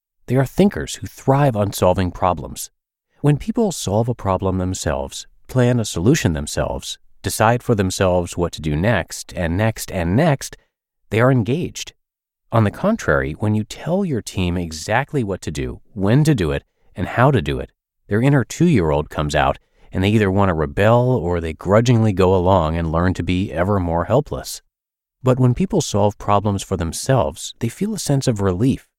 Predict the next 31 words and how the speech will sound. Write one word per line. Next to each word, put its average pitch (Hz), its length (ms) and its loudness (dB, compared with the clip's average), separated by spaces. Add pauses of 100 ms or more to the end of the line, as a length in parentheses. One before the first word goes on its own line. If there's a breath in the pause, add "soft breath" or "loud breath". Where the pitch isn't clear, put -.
(200)
that 107 140 -4
they 117 80 2
have 107 160 0
contributed 101 540 0
to 90 100 -6
making 110 340 2
the 113 100 4
world 78 360 0 (160)
just - 280 -4
a 123 40 4
little 101 220 4
bit 156 200 0
better. 135 300 0 (960)
What 127 180 2
worked 170 420 0
then 92 460 0 (340)
doesn't 123 300 2
work 117 200 2
now. 92 340 -4 (960)
Now, 135 220 0
in 135 140 -2
some 247 240 -4
organizations, 78 800 -2 (140)
problem-solving 104 840 0
thinking 85 420 -4
is 80 180 -6
not 110 220 2
useful 101 400 -2
for - 160 -8
certain 78 320 -2
individuals. 71 720 -2